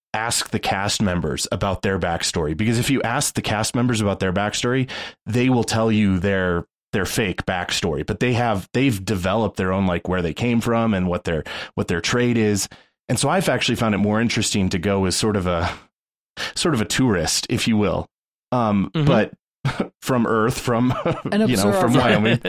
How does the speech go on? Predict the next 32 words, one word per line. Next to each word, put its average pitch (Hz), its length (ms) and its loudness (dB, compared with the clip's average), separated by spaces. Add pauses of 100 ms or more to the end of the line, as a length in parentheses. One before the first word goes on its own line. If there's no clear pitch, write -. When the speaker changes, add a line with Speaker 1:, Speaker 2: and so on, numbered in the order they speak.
(100)
Speaker 2:
<laughs> - 180 -10
Speaker 1:
Right. 151 460 2
Speaker 2:
Yeah. 151 240 2 (240)
Speaker 1:
So, 160 400 2 (220)
yeah, 143 440 2
I, 131 260 2
I 143 60 2
guess 135 320 2
I'm 135 160 2
not 135 180 0
sure. 113 560 2
I've 120 220 0
never 113 260 2
really 104 240 2
felt 92 280 -2
comfortable 98 540 0
kind 101 220 0
of 90 220 -4
taking 107 300 0
on 98 120 0
a 98 80 0
different 92 300 -2
persona. 120 420 0
And 120 240 2
maybe, 120 480 2 (460)
maybe 143 260 4
for 117 160 0
me, 113 220 4
that's 107 200 0
because, 98 400 0
like, 90 400 -2 (120)
<laughs> - 120 -20